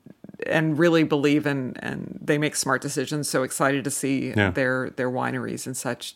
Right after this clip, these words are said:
Speaker 1: down there, 'cause I, I, th-, I do think they're pretty
Speaker 2: Hey, will you
Speaker 1: special.
Speaker 2: be safe, okay? And I'll, Yoda and I will hold down the Big Island fort.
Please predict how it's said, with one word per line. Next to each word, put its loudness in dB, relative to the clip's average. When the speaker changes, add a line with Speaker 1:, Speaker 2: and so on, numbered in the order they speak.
Speaker 1:
down -12
there, -10
'cause -10
I, -6
I, -12
th-, -14
I -6
do -10
think -14
they're -8
pretty 2
Speaker 2:
Hey, 8
will 6
you 10
Speaker 1:
special. 6
Speaker 2:
be 4
safe, 4
okay? 2
And 6
I'll, 6
Yoda 8
and 4
I 8
will 6
hold 6
down 8
the 4
Big 2
Island 4
fort. -4